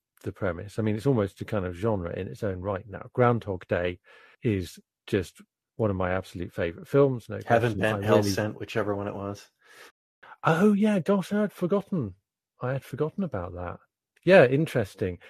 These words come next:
Speaker 1: Um, but yeah, Edge of Tomorrow, another great film. Source Code, another great film. Um, and I guess Heaven Sent falls into this category as well. When the time loop,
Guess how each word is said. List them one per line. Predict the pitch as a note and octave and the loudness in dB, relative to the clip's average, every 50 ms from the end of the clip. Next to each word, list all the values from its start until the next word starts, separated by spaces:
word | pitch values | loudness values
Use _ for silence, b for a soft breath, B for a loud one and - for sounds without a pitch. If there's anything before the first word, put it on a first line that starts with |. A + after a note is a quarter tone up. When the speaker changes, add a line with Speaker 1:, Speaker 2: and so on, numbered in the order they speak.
| b b b | b b b
Speaker 1:
Um, | D3 C#3 C3+ C3 B2+ A#2+ A#2 - _ _ _ - | 8 10 10 10 8 4 -4 -6 _ _ _ 6
but | - C3+ C3+ E3+ | 8 8 8 10
yeah, | D#3+ E3 F3 C3 G#2 | 12 12 12 12 12
Edge | B2 C3 C3+ A#2+ C3 | 8 6 4 4 4
of | A#2+ - | 0 0
Tomorrow, | - C3 B2+ C3 B2+ B2 A#2+ A#2+ A#2+ A#2+ A#2 A2+ A2+ C#3 E3+ _ _ - | 2 4 6 8 10 10 10 8 8 6 4 2 0 -4 -8 _ _ -12
another | E3+ B2+ A#2+ A#2 A2+ | -8 -6 -6 -6 -6
great | G#2 - A2 A2+ C3 - | -2 0 0 0 0 -2
film. | - B2 A2+ G#2+ G#2+ | 0 2 2 2 0
Source | G2+ - - B2+ A#2+ A2+ - - | -2 0 0 2 2 2 0 -4
Code, | - - G#2+ G2+ G2+ G2+ G2 - G#3 - | -2 2 2 4 2 2 -2 -4 -10 -6
another | B2+ A#2 A2+ G2 G#2 | -2 -2 -2 -2 -2
great | - A2 G#2 G2+ - - | -2 0 0 0 -2 -4
film. | - - A2 G#2 G2+ G#2 G2+ G2 - _ _ _ _ _ _ _ _ - | -2 0 0 0 0 -2 -4 -8 -12 _ _ _ _ _ _ _ _ 2
Um, | B2+ A2 A2 G#2 G2+ G#2 G#2 - _ _ _ _ _ _ _ _ - | 4 6 6 4 4 0 -6 -10 _ _ _ _ _ _ _ _ 0
and | C3+ C#3 E3 - - | 2 2 2 2 2
I | C3 C3 A#2 G2 - | 2 2 2 2 2
guess | - C3 C#3+ E3 A#2+ A#2+ C#3 - - - - - - _ _ _ _ _ _ | 8 10 12 12 12 10 6 0 -6 -16 -18 -18 -20 _ _ _ _ _ _
Heaven | - D3+ C#3 B2 C3 B2+ | 0 0 2 2 2 -2
Sent | A#2+ - - D3 C3 A#2 B2 E3 - | 0 2 6 6 6 6 4 -2 -8
falls | - - B2+ B2 A#2 G#2+ A#2 | -6 -2 0 0 0 0 -2
into | A#2+ A#2 A#2 - - A#2 | -2 -2 -2 -4 -6 -4
this | G#2 A2 G#2 - | -4 -4 -6 -6
category | - - B2 A2 - - _ - A2+ A2 A2 G#2 | -6 -6 -6 -6 -6 -14 _ -6 -2 -2 -2 -2
as | G2+ G2 | -2 0
well. | A#2 C#3 B2+ G2+ F2+ F2+ G2+ A#2 _ b b b b b b b b | 2 2 4 4 2 0 -4 -6 _ b b b b b b b b
When | - C3+ D#3+ E3+ D#3+ E3 E3+ E3 E3 D#3+ _ _ _ _ _ _ _ _ - | 8 10 10 10 10 6 2 0 -4 -6 _ _ _ _ _ _ _ _ 0
the | C3+ C3 - _ _ | 0 0 0 _ _
time | - - - - D3 D3 D3 C#3+ C3+ C3 A#2+ | -18 -8 0 4 4 6 6 4 2 0 2
loop, | A#2 B2 A#2+ C3 E3 - - | 2 0 0 0 -4 -10 -18